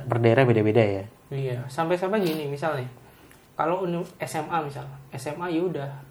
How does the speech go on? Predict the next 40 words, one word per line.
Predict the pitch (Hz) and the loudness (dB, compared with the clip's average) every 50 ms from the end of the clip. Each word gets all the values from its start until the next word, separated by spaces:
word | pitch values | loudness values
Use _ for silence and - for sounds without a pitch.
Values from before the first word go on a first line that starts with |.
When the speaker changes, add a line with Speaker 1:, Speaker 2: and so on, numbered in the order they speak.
| - - - - | -20 -20 -16 -12
Speaker 2:
dia | 156 156 170 208 | -6 -4 -2 -2
fokusnya | 226 220 185 170 - 175 - - 226 | -2 -4 -6 -6 -8 -8 -8 -6 -4
ke | 196 175 | -4 -4
itu | 170 160 - 139 | -4 -6 -8 -10
kan. | 131 135 - - - - - - - - - - - - - - - | -10 -10 -12 -12 -16 -20 -20 -20 -20 -20 -20 -20 -20 -20 -20 -20 -10
Tapi | - 180 185 240 254 | -8 -6 -4 -4 -2
kalau, | 247 233 220 214 196 196 - - | 0 2 2 2 2 0 -4 -10
kalau | - 190 190 190 190 | -10 -8 -8 -8 -8
misal | 196 190 180 190 190 185 | -8 -10 -8 -8 -8 -6
pendidikan | 180 185 180 175 165 160 160 156 - 165 160 | -4 -2 -2 0 0 0 -2 -4 -4 -4 -6
yang | 160 160 160 170 | -4 -6 -6 -8
ada | - 156 151 151 | -8 -6 -6 -4
basis | 151 147 143 139 139 156 156 - - - - | -4 -4 -6 -6 -6 -8 -8 -10 -12 -18 -12
agamanya, | - 147 147 147 143 139 135 139 135 135 139 175 185 | -10 -8 -6 -4 -4 -4 -2 -2 -4 -4 -4 -6 -6
agama | 160 135 131 123 127 131 | -6 -4 -4 -4 -4 -4
Kristen, | 135 139 143 139 - 160 151 | -6 -8 -10 -8 -8 -8 -8
agama, | 156 139 139 135 131 120 | -6 -6 -6 -2 0 2
Speaker 1:
Ah, | 113 110 107 107 98 101 101 | 2 2 2 0 -2 -4 -4
Speaker 2:
eh, | 104 135 139 139 135 135 135 110 | -4 -2 0 0 0 0 0 -2
Speaker 1:
hmm. | 135 | -2
Speaker 2:
Buddha, | 139 143 139 139 135 147 147 | -4 -4 -6 -4 -4 -4 -4
agama | 139 135 139 131 127 131 | -4 -4 -6 -6 -6 -8
Islamnya, | 131 - - - 131 139 160 180 185 - - - - - - - - | -10 -10 -10 -8 -6 -6 -6 -6 -8 -10 -14 -18 -20 -20 -20 -14 -4
mereka | - 170 175 175 233 | -2 0 0 0 0
double. | 175 165 165 170 160 151 151 143 139 139 - - - - - | 0 0 0 0 0 0 -2 -4 -4 -6 -10 -16 -18 -12 -10
Mereka | 143 139 139 143 143 | -8 -6 -6 -4 -6
ngikutin | 139 139 139 147 - 139 135 127 | -6 -6 -8 -8 -6 -4 -4 -4
itu | 123 123 190 202 | -4 -2 -2 -2
juga | 180 156 143 139 139 | -2 -2 -2 -4 -6
mereka | 139 135 131 123 - - - | -6 -6 -8 -12 -14 -12 -10
ngikutin | 139 135 135 135 135 135 135 160 160 | -8 -6 -6 -4 -6 -4 -4 -4 -4
yang, | 156 165 175 175 - - - - - - - - - - | -4 -4 -6 -8 -10 -14 -20 -20 -20 -20 -20 -20 -14 -8
yang | - 139 135 135 131 131 - | -6 -6 -4 -6 -6 -6 -6
apa | 127 127 127 135 135 | -6 -6 -6 -6 -8
tuh | 139 | -6
namanya, | 139 135 135 135 135 135 139 - - - - - - - - - - | -6 -6 -6 -6 -6 -8 -10 -12 -14 -16 -20 -20 -20 -20 -20 -10 -6
internal, | - 147 147 151 139 143 143 139 139 135 135 139 135 135 135 | -6 -4 -2 -2 -2 2 4 6 8 8 8 6 4 2 -2
eh, | - 147 | -6 -6
Speaker 1:
Mm-mm. | 143 139 135 | -6 -4 -4
Speaker 2:
sekolahnya. | 139 135 - - 110 107 104 139 139 139 131 | -4 0 2 2 2 2 2 0 -2 -2 -2